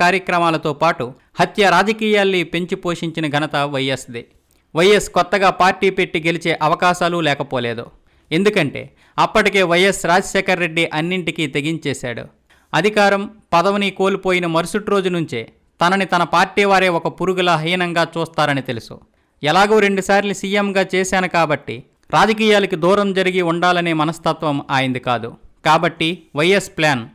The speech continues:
రెండు వేల పద్నాలుగులో కొత్త పార్టీ పెట్టడమే. పైగా రెండు వేల తొమ్మిదిలో మహాకూటమినే కాదు,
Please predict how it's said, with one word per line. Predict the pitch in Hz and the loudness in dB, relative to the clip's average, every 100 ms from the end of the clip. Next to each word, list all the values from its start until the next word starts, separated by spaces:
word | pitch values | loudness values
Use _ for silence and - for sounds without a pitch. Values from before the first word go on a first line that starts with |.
| _ | _
రెండు | 147 190 | -2 2
వేల | 202 185 | 2 2
పద్నాలుగులో | 185 156 180 185 131 117 113 _ _ _ - | 0 0 2 0 0 -6 -10 _ _ _ -2
కొత్త | 175 220 | 0 2
పార్టీ | 208 196 190 | 2 2 2
పెట్టడమే. | 165 151 135 123 113 - _ _ | 0 -2 -2 -6 -6 -14 _ _
పైగా | 160 170 135 110 - 139 | 2 2 2 -4 -8 -4
రెండు | 175 214 | 2 2
వేల | 214 | 2
తొమ్మిదిలో | 190 190 190 139 113 117 _ _ | 0 -2 -2 -2 -4 -10 _ _
మహాకూటమినే | 151 160 208 208 208 202 190 180 | 0 4 4 4 2 0 0 -2
కాదు, | 156 135 113 | 0 0 -2